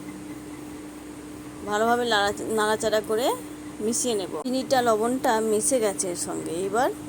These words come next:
এটা জলটাকে একটু শুকিয়ে আসলেই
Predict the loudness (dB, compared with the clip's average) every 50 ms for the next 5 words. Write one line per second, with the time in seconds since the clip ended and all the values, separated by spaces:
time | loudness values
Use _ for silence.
0 | -8 -6 -6 -2 0 0 2 2 0 2 4 4 4 4 4 0 -2 -2 -2 -6
1 | -6 -4 -6 -6 -6 -6 -8 -4 0 4 4 4 4 4 2 0 0 2 2 4
2 | 4 4 4